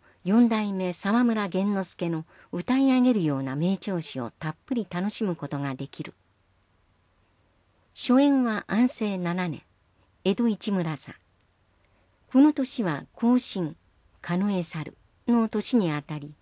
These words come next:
後進の宵に解任した子供は、頭癖があるという当時の俗説にちなんで書かれた。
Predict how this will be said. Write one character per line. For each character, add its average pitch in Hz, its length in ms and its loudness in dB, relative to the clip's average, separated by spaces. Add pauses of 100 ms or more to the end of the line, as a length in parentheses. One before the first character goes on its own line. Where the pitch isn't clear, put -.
(380)
後 277 200 4
進 254 300 4
の 233 120 4
宵 214 240 2
に 196 160 -2
解 220 260 0
任 214 260 4
し - 60 -8
た 175 160 -6
子 175 120 -8
供 175 260 -2
は、 160 160 -6 (280)
頭 277 220 4
癖 262 260 0
が 226 160 2
あ 226 60 0
る 180 80 -4
と 143 160 -8
い 139 160 -4
う - 200 -10
当 240 200 0
時 170 120 -4
の 143 140 0
俗 151 260 -4
説 - 320 -6
に 220 120 2
ち - 160 -8
な 202 100 -2
ん 180 100 -2
で 143 140 -8
書 156 100 -6
か 156 120 -6
れ 135 100 -10
た。 - 160 -20